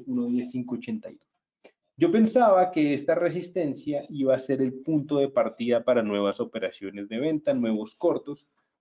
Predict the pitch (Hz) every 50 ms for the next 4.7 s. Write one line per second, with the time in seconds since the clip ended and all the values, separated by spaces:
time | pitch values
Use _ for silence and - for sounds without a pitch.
0 | _ _ - 120 117 117 113 107 98 95 95 - - - _ _ _ _ _ _
1 | _ _ _ _ _ - - 110 107 110 113 123 139 147 143 175 170 175 156 143
2 | 131 131 135 127 127 135 147 - - 139 120 113 110 104 107 - - 107 104 110
3 | 110 - 127 113 101 98 101 104 104 101 104 113 - _ - 101 90 - - 113
4 | 113 110 110 _ _ _ - 123 123 127 143 175 190